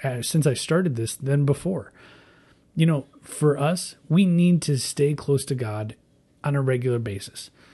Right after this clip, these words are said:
You know, we are, comparatively speaking, we are rich.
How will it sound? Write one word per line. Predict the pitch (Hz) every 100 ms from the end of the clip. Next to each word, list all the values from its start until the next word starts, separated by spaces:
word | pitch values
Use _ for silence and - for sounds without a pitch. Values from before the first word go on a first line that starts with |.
| - - _ _ _ _ _ -
You | 151
know, | 139 - -
we | 143 175
are, | 151 165 139
comparatively | - 135 - 151 165 156 151
speaking, | - 147 147 180 175 143
we | 151 196 196
are | 151 175
rich. | 143 160 - -